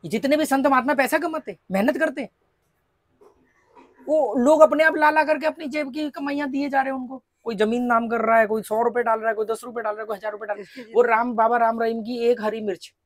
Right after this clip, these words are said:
Speaker 1: पन्द्रह सौ रुपए की बिकती थी कि ये बाबा के आश्रम की हरी मिर्च है, उनका आशीर्वाद है, पन्द्रह सौ रुपए। वो एक हरी मिर्च
Speaker 2: हाँ।
Speaker 1: पन्द्रह सौ रुपए क्या करते होंगे, कहाँ लगाते होंगे, मुझे ये नहीं समझ में आया। क्या करते होंगे उस हरी मिर्च का, बताओ?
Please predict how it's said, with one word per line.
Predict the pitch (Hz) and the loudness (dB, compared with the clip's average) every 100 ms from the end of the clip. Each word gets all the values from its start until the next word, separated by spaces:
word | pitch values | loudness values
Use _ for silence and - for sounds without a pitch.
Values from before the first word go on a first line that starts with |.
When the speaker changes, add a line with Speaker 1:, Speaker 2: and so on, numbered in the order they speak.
| _ | _
Speaker 1:
पन्द्रह | 254 247 247 | -6 -2 -2
सौ | 220 | -2
रुपए | 233 | -4
की | 226 | -4
बिकती | 175 - | -6 -8
थी | 180 208 | -8 -6
कि | |
ये | 240 | -4
बाबा | 233 202 196 | 0 0 0
के | 214 | 0
आश्रम | 220 196 196 214 | 0 -2 -4 -8
की | 208 | -6
हरी | 180 | -6
मिर्च | 196 190 | -6 -8
है, | 233 | -8
उनका | 220 208 | -8 -6
आशीर्वाद | 185 185 190 208 | -6 -6 -8 -8
है, | |
पन्द्रह | - 190 196 | -12 -10 -10
सौ | 165 | -10
रुपए। | - _ _ _ _ _ _ - | -16 _ _ _ _ _ _ -8
वो | 269 | -4
एक | 254 285 262 | 0 2 2
हरी | 254 | 0
मिर्च | 269 240 | -2 -4
Speaker 2:
हाँ। | |
Speaker 1:
पन्द्रह | 262 269 | -2 0
सौ | 254 | 0
रुपए | 262 | -2
क्या | 269 277 | 0 2
करते | 269 240 233 | 2 -2 -6
होंगे, | 262 233 | -6 -4
कहाँ | 254 | -4
लगाते | 262 220 208 233 | -4 -4 -6 -6
होंगे, | 247 | -8
मुझे | 247 | -8
ये | 247 | -8
नहीं | 247 | -8
समझ | 214 185 | -8 -10
में | 151 151 | -12 -14
आया। | 143 147 _ _ _ _ _ | -14 -18 _ _ _ _ _
क्या | - 277 | -2 -2
करते | 233 180 | -2 -8
होंगे | 170 | -12
उस | 165 165 | -14 -14
हरी | 156 | -14
मिर्च | 156 135 | -14 -16
का, | - - _ | -20 -20 _
बताओ? | 165 170 | -10 -10